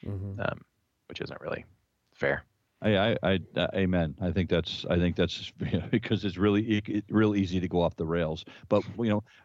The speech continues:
Speaker 3: my, my, uh, my wife and I actually took things when, when my kids were young, we took things a little farther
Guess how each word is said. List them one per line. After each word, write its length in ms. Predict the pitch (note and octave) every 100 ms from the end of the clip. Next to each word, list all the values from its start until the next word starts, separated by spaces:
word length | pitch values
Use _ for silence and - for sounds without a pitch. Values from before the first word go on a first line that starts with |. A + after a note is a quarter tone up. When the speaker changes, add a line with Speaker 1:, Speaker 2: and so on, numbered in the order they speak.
| _
Speaker 3:
my, 380 | G2 A2 G#2 F2+ - F#2+
my, 360 | - G2+ A2 G#2+
uh, 340 | G#2 F#2+ F#2 C#2
my 140 | F#2+
wife 240 | G#2 G2
and 80 | G#2
I 80 | F#2
actually 280 | F#2 F2 F2
took 200 | - G#2
things 300 | F#2+ F2+ F2+
when, 240 | G2 F2+ F2+ -
when 200 | F2+ F2
my 140 | F2 F2+
kids 260 | - F#2
were 140 | - F2
young, 340 | F2 A2+ F2+
we 80 | F2
took 220 | F2 F#2
things 220 | - F2 F2
a 40 |
little 140 | F2 D2+
farther 300 | G2+ A2+